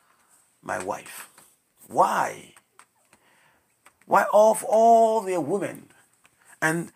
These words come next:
I don't think I see any of those women more godly than my wife. They are, they were beautiful, they were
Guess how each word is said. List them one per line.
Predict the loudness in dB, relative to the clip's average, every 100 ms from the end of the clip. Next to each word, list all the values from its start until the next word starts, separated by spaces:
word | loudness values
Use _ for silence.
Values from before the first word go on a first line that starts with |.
| _ _ _
I | 0 2
don't | 4 2 -6
think | -6 -6 -4
I | -4
see | -2 -2 -4 -6 -10
any | -8 -2
of | -2 0
those | -4 -4 -6
women | -8 -10 -14 -12
more | -4 -2 -2
godly | -2 -4 -4 -8 -12
than | -12 -12
my | -10
wife. | -6 -6 -8 -16 -20 _ _ _ _ _ -8
They | 0
are, | 0 0 -4 _
they | -8
were | -8
beautiful, | -8 -6 -6 -6 -8 -8 -14 -14
they | -10
were | -8 -8